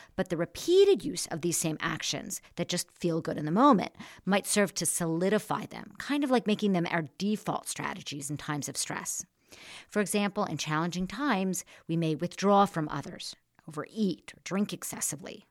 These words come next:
ruminate about worst-case scenarios, or deny and avoid problems that need to be dealt with. In therapy, the work is to identify these negative behaviors,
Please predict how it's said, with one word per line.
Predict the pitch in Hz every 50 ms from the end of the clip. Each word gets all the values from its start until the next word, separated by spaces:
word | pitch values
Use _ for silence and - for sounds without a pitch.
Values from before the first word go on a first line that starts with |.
| _ _
ruminate | - 147 139 151 175 190 202 202 190 165 147 101 - -
about | 139 170 - -
worst-case | 135 165 175 - - - - 170 -
scenarios, | - - 156 160 165 165 160 156 - - - 190 - - - - - -
or | - 160 165
deny | 143 175 170 170 170 175 180 180
and | 175 170 165
avoid | 160 139 170 180 170 - -
problems | - - 233 247 269 214 196 185 170 -
that | 175 - - -
need | - 180 175 185 196 202 202 208 208 180
to | - - 151
be | 143 160
dealt | 147 165 175 220 240 - - -
with. | - - - - _ _ _ _ _ _ _ _ - - - - - - -
In | 160 160
therapy, | - - - 240 262 277 277 269 277 214 196 196 196 196 - - _ _
the | - 160
work | - 202 247 262 262 -
is | - 180 -
to | - 165
identify | 156 151 131 - 190 196 220 240 226 - - 190 180 180
these | 143 165 156 143
negative | 156 156 151 - 147 147 -
behaviors, | - 143 135 139 139 131 - 135 139 143 135 -